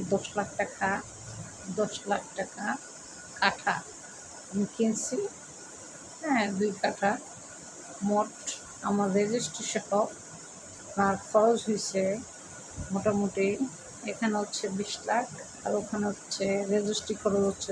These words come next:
দশ লাখ, তিরিশ লাখ, আর বাড়ি করতে গেছে আপনার মোটামুটি ধরুন বিশ লাখের মতো। মোট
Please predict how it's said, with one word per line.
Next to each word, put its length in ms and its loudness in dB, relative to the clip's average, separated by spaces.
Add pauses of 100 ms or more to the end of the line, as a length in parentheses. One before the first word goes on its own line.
(120)
দশ 120 0 (100)
লাখ, 140 -2 (680)
তিরিশ 260 4 (120)
লাখ, 140 4 (140)
আর 80 6 (120)
বাড়ি 260 6
করতে 280 0
গেছে 300 0
আপনার 300 -2
মোটামুটি 480 2 (720)
ধরুন 240 6 (100)
বিশ 120 4 (100)
লাখের 320 0
মতো। 180 -6 (2500)
মোট 140 4